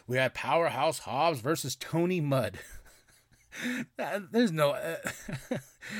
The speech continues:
this was a squash match to add to the book of Hobbs. And this, this, you know, Powerhouse Hobbs is a big monster. Like, this dude is huge. And <laughs> I saw poor little Tony Mudd in the corner. Online, poor, poor Tony,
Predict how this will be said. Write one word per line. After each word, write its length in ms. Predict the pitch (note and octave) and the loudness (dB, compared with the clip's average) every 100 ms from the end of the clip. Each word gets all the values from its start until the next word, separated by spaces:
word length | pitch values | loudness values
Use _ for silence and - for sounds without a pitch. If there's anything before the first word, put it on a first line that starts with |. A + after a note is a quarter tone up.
| C#3 | 4
this 140 | A#3+ | 4
was 140 | B3+ C3+ | 6 2
a 60 | |
squash 400 | A2+ - A2 G#2 | -2 0 0 0
match 340 | A#2+ G#2+ G#2+ - - _ _ _ _ _ - - | -2 -6 -8 -12 -18 _ _ _ _ _ -20 -6
to 120 | - C#3+ | 0 0
add 260 | C3+ C#3 | 2 0
to 100 | D3 | 0
the 80 | B2 | -4
book 260 | G#2 B2+ B2+ | -2 -4 -4
of 80 | |
Hobbs. 460 | - G2 G2 F2+ - - - - - | -4 -2 -2 -4 -12 -14 -20 -20 -14
And 400 | - B2+ B2+ A#2 | -2 2 2 2
this, 280 | A2 F3 G3 | 6 6 6
this, 260 | D3 G3 D#3+ - - | 4 2 0 -10 -4
you 120 | F#3+ | 2
know, 140 | F3+ | 2
Powerhouse 480 | C#3 F#3 G3+ G3+ G3 | 4 4 6 6 4
Hobbs 280 | E3+ F3 E3+ | 4 4 2
is 160 | C#3 A2+ | 0 -4
a 100 | E2 - | -8 -12
big 440 | - B2 B2+ A#2 F2 - | -2 0 2 0 -6 -18
monster. 760 | D#2+ E2 F#2 G2+ F#2 - D#2 - | -16 -10 -8 -6 -4 -4 -6 -10
Like, 280 | D#2+ F2 G2+ | -8 -8 -6
this 200 | B2+ C3+ | -4 -4
dude 420 | G2+ G#2 A#2+ A#2 | -6 -8 -8 -6
is 240 | G2+ E2 E2 | -8 -8 -10
huge. 1000 | - - - - C3+ C2+ B2 A2 F#2 - - | -10 -10 -10 -8 -4 0 -2 -4 -10 -12 -6
And 340 | - A2+ G#2 - - - - | -4 -2 -6 -12 -18 -18 -18
<laughs> 360 | - - - | -2 2 4
I 100 | G#3+ | 6
saw 320 | D3 - D#3 D3 | 6 8 8 6
poor 400 | - E3+ F#3+ F#3 | 4 6 8 8
little 300 | E3 F3+ F3 | 8 6 4
Tony 320 | - F3 F#3+ | 2 2 2
Mudd 360 | D#3 D3 C#3 | 4 6 6
in 100 | C#3 | 4
the 60 | D3+ | 0
corner. 400 | - C#3 B2 B2 | 0 0 2 0
Online, 360 | C3+ C3+ C#3+ D3 | 0 0 0 2
poor, 220 | F3 E3+ | 2 2
poor 400 | F3 D3 G#3 E3+ | 0 -2 2 2
Tony, 400 | - D3 C#3+ | 2 0 0